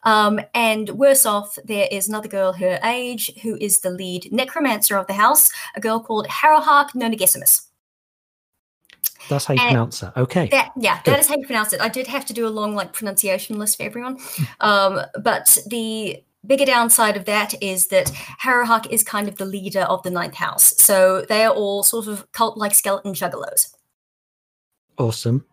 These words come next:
Speaker 2: And,
Speaker 1: Uh,
Speaker 2: uh, yeah, most of the bands I listen to are also skeleton juggalos, so that makes a
Speaker 1: Yep.
Speaker 2: lot of sense. Good.
Speaker 1: I'm basically using that as a Venn diagram. So, you know, uh, skulls, juggalos, y-, you know, my book is right here.
Speaker 2: Oh, uh,
Speaker 1: Yeah.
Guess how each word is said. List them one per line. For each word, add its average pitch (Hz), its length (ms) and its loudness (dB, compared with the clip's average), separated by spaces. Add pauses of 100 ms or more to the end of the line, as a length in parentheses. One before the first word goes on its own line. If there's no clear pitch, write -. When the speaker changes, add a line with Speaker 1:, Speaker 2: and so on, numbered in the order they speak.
(560)
Speaker 2:
And, 120 360 2
Speaker 1:
Uh, - 20 2
Speaker 2:
uh, 117 140 0 (320)
yeah, 170 160 0
most 147 420 2
of 143 60 2
the 135 40 0
bands 165 280 4
I 110 40 2
listen 107 260 -2
to 113 140 -2
are 117 160 2
also 120 260 -2
skeleton 113 440 0
juggalos, 131 480 2
so 110 60 -8
that 113 140 -6
makes 110 220 -4
a - 60 0
Speaker 1:
Yep. 104 80 0
Speaker 2:
lot 107 80 -6
of 110 100 -12
sense. 175 380 0
Good. - 260 -4 (440)
Speaker 1:
I'm 285 140 2
basically 302 360 2
using 262 320 2
that 214 180 -2
as 226 80 -6
a 208 60 -8
Venn 196 240 -4
diagram. 240 580 -4
So, 220 140 4
you 202 160 -4
know, 185 240 4
uh, 110 380 0 (280)
skulls, 220 440 2
juggalos, 202 600 0
y-, - 140 -16
you 202 140 -6
know, 190 160 0
my 208 160 2
book 208 200 -4
is 175 140 0
right 185 280 2
here. 170 340 -4 (880)
Speaker 2:
Oh, 143 220 -2 (320)
uh, 123 100 -6
Speaker 1:
Yeah. 185 140 -8